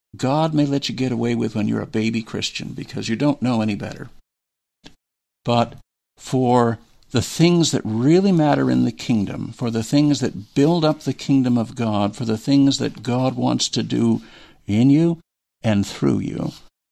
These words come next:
those come from God speaking what we would call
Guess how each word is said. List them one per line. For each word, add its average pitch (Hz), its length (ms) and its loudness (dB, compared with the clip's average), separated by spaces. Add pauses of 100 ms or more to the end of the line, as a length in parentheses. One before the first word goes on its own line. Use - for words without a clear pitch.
(220)
those 151 500 2
come 95 520 0
from 104 320 -2
God 120 420 -2
speaking 135 920 2 (420)
what 117 200 0
we 131 140 2
would 120 200 -4
call 120 480 -4